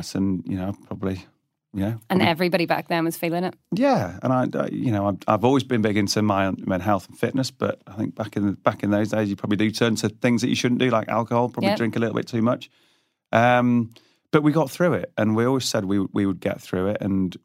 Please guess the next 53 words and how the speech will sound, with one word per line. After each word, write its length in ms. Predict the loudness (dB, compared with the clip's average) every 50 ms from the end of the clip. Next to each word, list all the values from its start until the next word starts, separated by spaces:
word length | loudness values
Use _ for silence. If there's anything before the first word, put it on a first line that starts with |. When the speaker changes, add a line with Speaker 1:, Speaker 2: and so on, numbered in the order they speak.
| _
Speaker 1:
we 160 | -6 -2 0 0
wanted 280 | 0 0 0 -2 -4
to 100 | -6 -6
be, 480 | -6 -2 0 0 2 2 0 -2 -4 -6 -8 -14 _ _
you 100 | -8 -6
know, 140 | -4 -2 -2
one, 140 | 0 0 -2
one 200 | -2 0 0 2
of 60 | 2
our 160 | 2 2 0
key 200 | -2 -2 -2 0 0
values 300 | 2 0 0 0 -2 -4
is 120 | -6 -6
being 240 | -4 -2 0 0 0
honest 260 | 0 0 -2 -4 -4
to 140 | -4 -2 -2
ourselves, 420 | -2 -2 -2 -2 -2 -2 -4 -8 -14 _ _ _ _ _ _ _ _ _ -4
and 200 | 0 0 2 2
we 80 | 2 2
were 140 | 2 0 -2 -6 _
totally 400 | -6 -2 0 0 2 2 2 2
honest 320 | 2 2 0 0 -4 -4 -4
about 180 | -2 -2 0
how 140 | 0 0 2
we, 140 | 2 0 0 -4 -8 -8 -2
how 140 | 0 0 2
we, 160 | 2 0 0 -2 -4 -4
how 100 | -2 -2
we 140 | 0 0 0
were 140 | 0 -2 -4 -8 _ _ _ 0
going 220 | 2 2 2 2 -2
through 240 | -2 -2 0 0
it, 100 | 0 -2
everything 380 | -2 -4 -4 -4 -2 -2 0 0
with 100 | 2 2
our, 200 | 0 0 -2 -4 -4
with 80 | -2 -2 0
our 120 | 0 0 -2
employees 360 | -6 -8 -6 -2 -2 0 0
at 80 | -2 -6
the 60 | -4
time, 320 | -2 -2 0 0 0 -2 -6 _ _ _ _ _ _ _ _ _ _ _ _ _ _ _ 2
and 400 | 2 4 4 4 4 2 0 0
we, 260 | -2 0 0 0 0 0
we 140 | 0 0 0
traded 340 | 0 0 -2 -2 -2 -2 -6
through 260 | -4 -2 -2 0 0
it. 140 | -2 -4 -8 _
You 140 | -6 -2 0
know, 160 | 0 0 2
Speaker 2:
Mm. 40 | 0
Speaker 1:
we, 200 | 0 0 -2 -4 -8 _ _ _ _
we 200 | -8 -6 -6